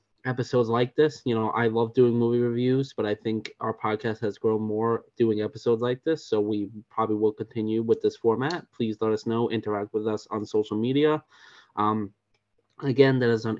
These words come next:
Instagram, Facebook, Twitter, and now YouTube, all under Two Sons Podcast. That is Sons with an O, not a U, because, again, we are two brothers. Um,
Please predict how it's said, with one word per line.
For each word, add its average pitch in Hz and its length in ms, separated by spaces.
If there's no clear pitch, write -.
Instagram, 113 540
Facebook, 110 400
Twitter, 113 380
and 110 200
now 104 140
YouTube, 123 520
all 113 260
under 110 180
Two - 260
Sons 123 260
Podcast. 120 500
That 101 100
is - 120
Sons 107 380
with 104 100
an 104 140
O, 120 180
not 107 160
a 104 60
U, 117 300
because, 107 280
again, 120 320
we 104 120
are 95 100
two - 180
brothers. 101 480
Um, 110 500